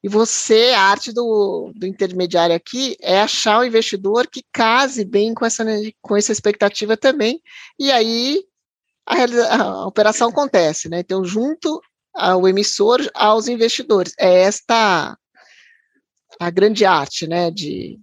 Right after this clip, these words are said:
do banco, é fazer isso, é fazer juntar essas pontas pra que isso te, te a-, satisfaça tanto você,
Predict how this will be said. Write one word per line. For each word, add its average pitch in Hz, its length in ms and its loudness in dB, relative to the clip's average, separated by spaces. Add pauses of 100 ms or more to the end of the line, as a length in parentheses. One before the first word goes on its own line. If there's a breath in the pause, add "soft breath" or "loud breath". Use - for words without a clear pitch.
(120)
do 180 100 0
banco, 185 480 0
é - 120 2
fazer 220 380 2
isso, 170 440 -8
é - 340 -14 (140)
fazer 165 220 -8
juntar 190 260 0
essas 196 260 -2
pontas - 640 -8 (680 loud breath)
pra 208 140 2
que 226 280 0
isso 240 220 0
te, - 240 -8
te - 180 0
a-, 226 120 -2 (280)
satisfaça 196 720 0
tanto 226 440 0
você, 226 540 0